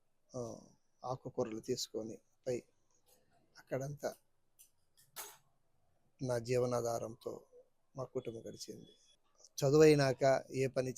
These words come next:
చేయాలి అన్నప్పుడు ఈ వృత్తిలోకి రావడము, ఈ వృత్తిలోకి రావడము స్వామి ఆశీర్వాదంతో మంచి ప్రతిభ,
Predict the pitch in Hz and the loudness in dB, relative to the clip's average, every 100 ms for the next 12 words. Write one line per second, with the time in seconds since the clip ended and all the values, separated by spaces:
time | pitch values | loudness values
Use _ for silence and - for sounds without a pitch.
0 | 127 123 123 120 123 117 120 117 120 131 | 0 2 2 -2 -4 -6 -10 -12 -10 -8
1 | 131 123 120 120 123 123 123 120 120 117 | -4 -4 -6 -8 -6 -6 -6 -6 -6 -8
2 | 117 117 _ _ _ _ _ _ _ - | -14 -18 _ _ _ _ _ _ _ -20
3 | - - 139 135 131 156 143 131 135 127 | -12 -2 0 2 -2 0 2 2 4 4
4 | 127 123 123 123 - - - _ _ - | 4 0 -2 -4 -8 -20 -20 _ _ -10
5 | - - - 135 131 127 123 - 127 123 | -8 -10 -4 0 0 0 -2 -2 -2 -2
6 | 117 123 120 123 - 127 117 _ 131 120 | -2 -6 -6 -8 -8 -8 -8 _ -8 -6
7 | 123 | -6